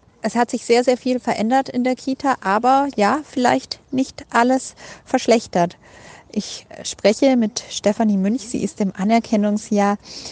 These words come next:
im Kindergarten Sankt Nikolaus im Brunntal. Frau Münch, Ihr Wunsch für die Zukunft. Klar, wir wünschen uns alle, dass wir irgendwann wieder ein bisschen mehr Normalität oder Normalität haben. Aber gibt es dann auch Sachen, wo Sie sagen, ja, die sind jetzt auch hier in der Kita gut, die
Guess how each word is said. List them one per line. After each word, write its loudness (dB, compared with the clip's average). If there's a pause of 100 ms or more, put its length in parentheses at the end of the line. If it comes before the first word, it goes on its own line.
(140)
im 0
Kindergarten 2
Sankt -2
Nikolaus 2
im -2
Brunntal. 0 (480)
Frau 2
Münch, 2 (200)
Ihr 6
Wunsch 2
für 0
die -2 (100)
Zukunft. -6
Klar, 4
wir 2
wünschen -4
uns -6
alle, -2
dass -4
wir -8
irgendwann -4
wieder -6 (340)
ein -4
bisschen -4
mehr 4 (120)
Normalität 2
oder 2
Normalität -2
haben. 2 (420)
Aber 2 (140)
gibt -2
es -2
dann 0
auch -4
Sachen, -2
wo -2
Sie -4
sagen, -2
ja, 4
die -6
sind -8
jetzt -6
auch -6
hier 2
in 2
der 0
Kita 0
gut, -4
die -2